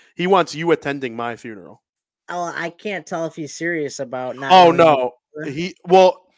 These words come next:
Speaker 1: here's the
Speaker 2: He's
Speaker 1: thing. He
Speaker 2: gotta know
Speaker 1: talk-,
Speaker 2: they're from
Speaker 1: talks a lot of
Speaker 2: Minnesota.
Speaker 1: junk, but then says he doesn't know where they are from. Like, if you're,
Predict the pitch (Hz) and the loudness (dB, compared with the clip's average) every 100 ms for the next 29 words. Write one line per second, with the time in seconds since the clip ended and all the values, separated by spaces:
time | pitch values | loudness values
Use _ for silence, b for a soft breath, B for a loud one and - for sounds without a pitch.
0 | b b - 202 160 175 165 120 208 170 | b b -4 -4 -4 -2 -2 0 -2 0
1 | 160 170 151 139 _ 147 147 170 123 175 | 2 0 0 -8 _ -8 0 0 0 0
2 | 170 160 143 _ - 170 156 139 - _ | 2 2 -4 _ 0 2 2 -4 -14 _
3 | _ _ _ _ _ 156 - 156 151 139 | _ _ _ _ _ -8 -2 -2 -4 -8
4 | - 160 139 147 139 143 139 135 135 127 | -2 -2 -2 -4 -6 -6 -6 -6 -6 -8
5 | 123 113 - 127 101 117 117 143 147 160 | -8 -10 -14 -16 -16 -18 -14 -12 -10 -10